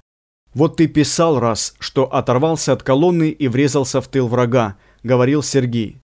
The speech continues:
«Зачем? Это не храбрость, это молодечество. Не люблю. Надо быть смелым, но лихачом. Зачем? Если думать о своей безопасности,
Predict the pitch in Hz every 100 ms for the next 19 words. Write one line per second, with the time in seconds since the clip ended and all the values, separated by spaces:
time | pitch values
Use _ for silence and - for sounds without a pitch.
0 | _ _ 95 147 151 - 127 101 - _
1 | _ _ - 147 156 156 - 147 156 113
2 | 104 - _ _ _ 165 165 160 156 151
3 | 135 113 113 - 107 - _ _ _ _
4 | 135 165 185 160 113 95 _ _ _ -
5 | 139 160 160 156 156 - 151 175 127 104
6 | - _ _ 117 131 131 147 135 185 170
7 | 107 - 113 143 143 - 190 135 98 -
8 | _ _ _ _ 110 151 165 156 156 151
9 | 135 127 147 139 131 120 120 - 165 151
10 | 127 - 107